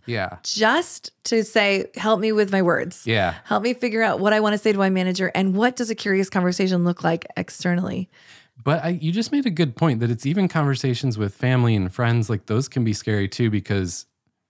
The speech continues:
Speaker 1: change is hard for everybody.
Speaker 2: It
Speaker 1: And you
Speaker 2: is.
Speaker 1: just, you're afraid of what they're gonna think and
Speaker 2: Mm-hmm.
Speaker 1: everyone's expectations. So those conversations are helpful too.
Speaker 2: Yep.
Speaker 1: Because usually they'll be on your side and they'll give you
Speaker 2: Mm-hmm.
Speaker 1: good,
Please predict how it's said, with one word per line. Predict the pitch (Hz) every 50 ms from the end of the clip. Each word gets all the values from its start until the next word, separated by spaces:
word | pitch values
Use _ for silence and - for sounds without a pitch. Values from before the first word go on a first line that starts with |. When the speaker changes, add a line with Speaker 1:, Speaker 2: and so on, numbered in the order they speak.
| _ _
Speaker 1:
change | - 131 127 123 117
is | 110 98
hard | 107 123 117 98 82
for | - - 95
everybody. | 107 113 104 82 - - - -
Speaker 2:
It | 185 180
Speaker 1:
And | - -
you | 117
Speaker 2:
is. | 113 101
Speaker 1:
just, | 120 117 110 - - - - - _
you're | - 123 123
afraid | 113 104 - 123 120 117 110
of | 107
what | 98 101 98
they're | - 98
gonna | 90 95 90
think | 85 - - 90 82 80 80 -
and | 95 90 87 85 87
Speaker 2:
Mm-hmm. | 190 185 185 101
Speaker 1:
everyone's | 101 87 90 90 87
expectations. | 87 85 82 - - 85 78 - 98 87 80 - - 78 - -
So | - - 107 98 90 - - - _ _ _ _ _ _ _ _
those | 120 107 120 123 127 113
conversations | - 120 101 98 95 - - 95 87 - - 90 82
are | 85
helpful | 85 98 87 73 - - 78 -
too. | - - 117 104 87 76 82 92 95 -
Speaker 2:
Yep. | - 175 180 180 - - _ - _
Speaker 1:
Because | - 98 - 95 92
usually | 98 101 95 98 104 101
they'll | 90 90
be | 87 98 90
on | 90 90 90
your | 85 85
side | - - 95 92 85 80 80
and | 82 82 82
they'll | 82 85
give | 80 185 92 170
you | 185 180
Speaker 2:
Mm-hmm. | 180
Speaker 1:
good, | 180 90 - - 90